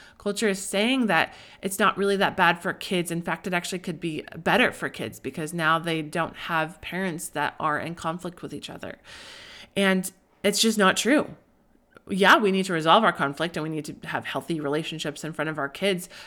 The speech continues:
but divorce is traumatic and it will impact our kids and it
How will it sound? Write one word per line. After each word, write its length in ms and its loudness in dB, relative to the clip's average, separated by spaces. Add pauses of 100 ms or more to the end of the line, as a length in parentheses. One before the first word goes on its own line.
(160)
but 320 4 (240)
divorce 460 4
is 160 -2
traumatic 580 2
and 80 0
it 160 -2
will 220 4
impact 400 -2
our 80 -6
kids 360 0
and 100 -2
it 100 -6